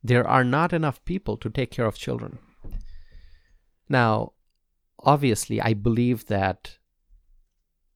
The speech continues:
it is the parents' responsibility to take care of children, but in our country, in many households, we see that both parents are working.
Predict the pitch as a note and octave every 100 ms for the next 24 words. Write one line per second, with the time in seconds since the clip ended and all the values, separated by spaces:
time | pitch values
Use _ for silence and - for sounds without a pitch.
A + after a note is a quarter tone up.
0 | _ - B2+ G#2+ G#2+ - F3 G3+ A#2+ -
1 | G#2+ - G2 G2 - G#2+ G2+ G2+ A2+ G#2+
2 | G2+ G#2 - - G#2+ - A2 G2+ A2 C#3+
3 | - _ A2 G#2+ - D#3 D3+ D#3 E3+ -
4 | C#3+ - G2+ C3+ _ _ _ _ _ _
5 | _ _ _ _ A2 A2 E3+ A#3 - B2
6 | G#2+ - G2+ B2 - - _ _ _ _
7 | _ _ _ _ _ _ - B2 - F#3+
8 | F#3+ C3 G#2+ G2+ - - A2 D3 - C3
9 | A#2 A#2 G#2+ G2+ G#2 D3+ G#3 F#2 F#2